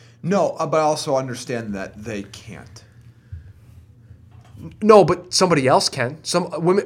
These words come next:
Speaker 2: uh, women's wrestlers i-, in other promotions can.
Speaker 1: They
Speaker 2: A-,
Speaker 1: could,
Speaker 2: and
Speaker 1: but
Speaker 2: you,
Speaker 1: they
Speaker 2: and,
Speaker 1: won't.
Speaker 2: and you, and you're not seeing it.
Speaker 1: But they won't.
Speaker 2: I know, and that's what, that's what upsets
Speaker 1: Because
Speaker 2: me.
Speaker 1: it's, it's, it's bad for their potential future employment, and that's why they won't, they won't do it.
Speaker 2: And it's very frustrating.
Speaker 1: That's why somebody, uh, again, this is one of those things where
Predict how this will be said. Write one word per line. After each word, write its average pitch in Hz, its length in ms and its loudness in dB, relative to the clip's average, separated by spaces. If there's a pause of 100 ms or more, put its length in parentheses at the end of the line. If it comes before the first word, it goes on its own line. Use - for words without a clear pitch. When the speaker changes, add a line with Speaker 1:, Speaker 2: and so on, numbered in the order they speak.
Speaker 2:
uh, 165 60 2
women's 175 320 6
wrestlers 170 460 2 (600)
i-, 175 40 -6
in 165 280 -2
other 151 180 6
promotions 143 520 0
can. 131 280 -4
Speaker 1:
They 170 180 0
Speaker 2:
A-, 143 100 0
Speaker 1:
could, 175 180 4
Speaker 2:
and 165 80 4
Speaker 1:
but 151 60 2
Speaker 2:
you, 143 40 -2
Speaker 1:
they 170 120 2
Speaker 2:
and, 139 80 2
Speaker 1:
won't. 165 120 0
Speaker 2:
and 160 120 0
you, 165 180 0
and 165 180 2
you're 156 80 2
not 143 140 6
seeing 214 300 -2
it. - 100 -12
Speaker 1:
But 98 100 -8
they 95 100 -10
won't. 92 280 -8 (140)
Speaker 2:
I 127 100 -2
know, 160 460 4
and 131 100 -4
that's 156 320 2
what, 151 160 -2
that's 143 260 6
what 147 80 2
upsets 135 280 0
Speaker 1:
Because 135 180 -6
Speaker 2:
me. 123 60 -6
Speaker 1:
it's, 104 80 -12
it's, 131 260 -6
it's 110 160 -4
bad 110 580 -4
for 104 200 -10
their 107 160 -6
potential 104 400 -12
future 101 320 -10
employment, 87 500 -12 (300)
and 104 100 -10
that's 95 220 -8
why 90 120 -6
they 87 120 -8
won't, 82 240 -14
they 95 60 -12
won't 85 240 -14
do 73 160 -12
it. - 120 -20
Speaker 2:
And 139 100 -4
it's 131 120 0
very 135 140 8
frustrating. 117 500 2
Speaker 1:
That's 147 240 0
why 151 100 0
somebody, 120 480 -4
uh, 107 140 -6
again, 131 320 -6
this 120 160 -12
is 127 80 -12
one 135 100 -10
of 123 40 -10
those 113 120 -10
things 120 260 -10
where 104 260 -4